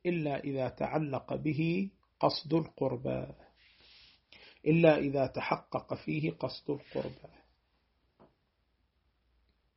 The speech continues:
ويقابله الواجب التوصلي، فهو الذي لا يتوقف في تحققه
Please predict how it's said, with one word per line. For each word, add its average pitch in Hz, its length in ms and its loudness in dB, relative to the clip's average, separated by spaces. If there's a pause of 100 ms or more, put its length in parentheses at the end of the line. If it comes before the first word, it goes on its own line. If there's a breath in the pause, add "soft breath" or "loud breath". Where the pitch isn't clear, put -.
(840 loud breath)
ويقابله 175 1400 10 (240)
الواجب 165 1000 6 (180)
التوصلي، 156 1160 2 (2250)
فهو 175 420 12
الذي 165 500 4
لا 175 220 4
يتوقف 151 800 0
في - 240 -4
تحققه 175 1160 2